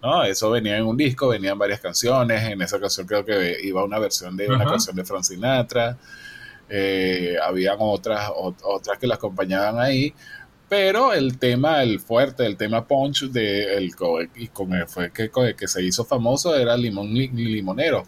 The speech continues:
Speaker 1: que fue, esas fueron dos canciones, una en brasilero y otra en, en español.
Speaker 2: No,
Speaker 1: Llevaba
Speaker 2: y el,
Speaker 1: español.
Speaker 2: el hombre se hace tan famoso con la canción que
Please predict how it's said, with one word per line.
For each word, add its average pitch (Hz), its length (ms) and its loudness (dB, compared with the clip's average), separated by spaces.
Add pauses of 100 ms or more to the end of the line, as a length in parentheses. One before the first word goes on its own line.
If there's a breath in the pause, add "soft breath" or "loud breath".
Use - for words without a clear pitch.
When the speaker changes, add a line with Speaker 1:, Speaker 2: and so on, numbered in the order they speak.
Speaker 1:
que 101 420 0
fue, 107 460 0
esas 113 260 -4
fueron 127 240 2
dos 127 140 0
canciones, 113 600 -4 (120)
una 113 480 -2
en 107 420 -8
brasilero 127 800 0 (680 loud breath)
y 120 140 -2
otra 110 420 0
en, 98 380 -2 (2500 loud breath)
en 185 100 0
español. 190 480 -2 (200)
Speaker 2:
No, 143 160 2
Speaker 1:
Llevaba 110 140 6
Speaker 2:
y - 20 4
el, - 80 4
Speaker 1:
español. 120 180 0
Speaker 2:
el 123 100 4
hombre 127 240 0
se - 80 -2
hace 180 160 -6
tan 180 180 -4
famoso 135 440 -2
con 185 140 -2
la 165 100 2
canción 127 400 -2
que 190 140 0